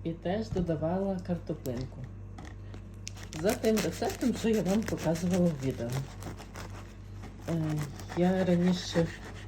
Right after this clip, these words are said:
трошки густіше місила і не клала картоплину, він, е, трохи кришився.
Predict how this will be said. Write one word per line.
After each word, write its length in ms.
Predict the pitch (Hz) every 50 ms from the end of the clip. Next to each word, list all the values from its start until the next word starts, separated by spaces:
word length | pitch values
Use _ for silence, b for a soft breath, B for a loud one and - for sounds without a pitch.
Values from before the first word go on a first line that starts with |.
| -
трошки 320 | - 170 170 175 - - 196
густіше 560 | 165 175 175 - - 240 262 - - - 247
місила 540 | 214 185 175 - - 160 143 131 131 131 101 101
і 100 | 156 185
не 160 | 226 262 262
клала 340 | - - 196 175 185 214 220
картоплину, 680 | 220 - 220 214 - 220 190 180 - 151 143 127 127 131 131
він, 260 | 139 160 196 208 196 B B B B B B B B B B B - -
е, 220 | - 156 160 156 156 -
трохи 260 | - 175 175 - 180
кришився. 640 | 175 - 175 170 - - 165 135 117 - - - 117